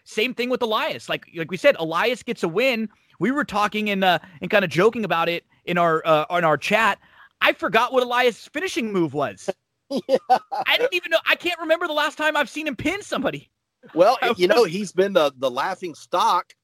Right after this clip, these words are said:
Speaker 2: you know, he'll, you know, with the sidekick, uh, uh, of Shane McMahon through this Braun, you know, WrestleMania build-up fiasco. But, you know, the Retribution could,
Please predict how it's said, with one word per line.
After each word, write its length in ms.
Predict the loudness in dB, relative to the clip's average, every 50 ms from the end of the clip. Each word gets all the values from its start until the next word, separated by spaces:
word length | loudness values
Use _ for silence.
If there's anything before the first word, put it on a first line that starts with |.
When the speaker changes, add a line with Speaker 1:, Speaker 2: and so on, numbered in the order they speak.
| _ _
Speaker 2:
you 100 | -10 -8
know, 160 | -6 -6 -6
he'll, 360 | -6 -4 0 2 4 2 2 0 -4
you 100 | -10 -6
know, 120 | -6 -4
with 160 | -6 -6 -10
the 80 | -14 -20
sidekick, 680 | -8 -6 -6 -6 -6 -8 -8 _ -6 -4 -4 -6 -8 -12 _ -8
uh, 20 |
uh, 460 | -6 -4 -4 -6 -8 -8 -8 -8 -8 -8 -10
of 100 | -14 -14
Shane 340 | -12 -12 -10 -8 -6 -6
McMahon 480 | -8 -8 _ -12 -8 -6 -6 -8 -8 -10
through 140 | -12 -12 -10
this 180 | -10 -12 -14
Braun, 720 | _ _ -4 -4 -2 -2 -2 -4 -4 -4 -6 -6 -8 -14 -18 _ _
you 100 | -8 -6
know, 100 | -4 -4 -2
WrestleMania 720 | -4 -4 -4 -4 -8 -6 -6 -6 -6 -6 -8 -10 -10 -10 -6
build-up 460 | -6 -4 -4 -2 -2 -4 -4 -4 -8
fiasco. 680 | -12 -10 -8 -8 -8 -8 -10 -6 -2 -2 -2 -2 -2
But, 220 | -2 -2 -4 -4 -4 _ _ _ -20 _ _ _ _ _
you 100 | 0 2
know, 100 | 2 2
the 100 | 2 2
Retribution 840 | 2 2 2 0 -2 -10 -10 -10 -10 -10 -10 -8 -8 -8 -8 -8 -12
could, 280 | -10 -8 -8 -8 -8